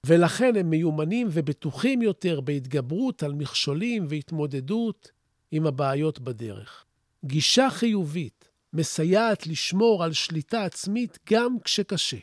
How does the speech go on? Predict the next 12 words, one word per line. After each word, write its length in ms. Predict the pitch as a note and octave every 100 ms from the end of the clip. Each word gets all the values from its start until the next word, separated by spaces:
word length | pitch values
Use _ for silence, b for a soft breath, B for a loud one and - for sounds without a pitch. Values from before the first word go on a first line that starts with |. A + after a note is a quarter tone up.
| - _ _ -
אנשים 380 | F3+ G#3 D#4 D4
שיש 340 | - C4+ -
להם 140 | B3+ F3
גישה 340 | E3 - C4+
חיובית 520 | - G#3 E3+ G#3+ A#3+
עוצמתית 720 | G#3+ - G#3 F3 - B3 -
לעתים 420 | F#3 F#3 - C#4
רחוקות 920 | A#3 A3 C3+ A3+ - _ D#4 D4+ -
יוותרו 480 | G3+ D#3 E3 G#3+ A#3
על 100 | A3
המטרות 520 | F3+ D#3 - C3+ C#3+ -
שלהם. 360 | B2+ A#2+ A#2